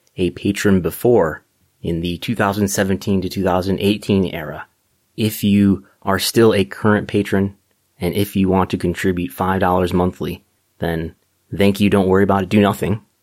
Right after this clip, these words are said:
and you will become a five dollar patron beginning October first. And if now is n-, not the right time for you and you are a current patron, then you can delete your pledge. You should do that as soon as possible so you,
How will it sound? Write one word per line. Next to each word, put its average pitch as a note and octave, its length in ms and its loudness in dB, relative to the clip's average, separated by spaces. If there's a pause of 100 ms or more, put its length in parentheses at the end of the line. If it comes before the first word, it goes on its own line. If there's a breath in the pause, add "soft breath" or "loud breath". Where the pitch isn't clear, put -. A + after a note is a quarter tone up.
(480)
and E2+ 160 -4
you F2 160 -2
will F#2 200 4
become F#2+ 420 0
a F#2 100 0
five F2+ 300 -2
dollar F2+ 280 0
patron - 480 -6 (480)
beginning E2 360 -2
October D#2 380 -2
first. - 400 -4 (480)
And E2+ 200 -4
if F2 180 -2
now A2+ 220 4
is G2+ 120 2
n-, G#2+ 180 2
not A2 180 0
the G#2+ 80 0
right G#2 180 2
time A2+ 260 0
for - 120 -4
you B2 160 2
and F#2+ 160 4
you G2 140 4
are G#2 220 0
a A#2+ 60 -2
current A2+ 340 -4
patron, A#2+ 500 -4 (360 soft breath)
then E2+ 200 -2
you F2+ 140 -2
can F2+ 260 0
delete F#2+ 260 0
your G2 120 -2
pledge. - 520 -4 (280)
You E2+ 100 -8
should - 180 -10
do F#2 140 -2
that F2+ 260 -2 (400)
as F2 160 -6
soon G2 220 2
as F#2+ 120 0
possible F#2+ 440 -4
so G2 160 -2
you, F2 180 -2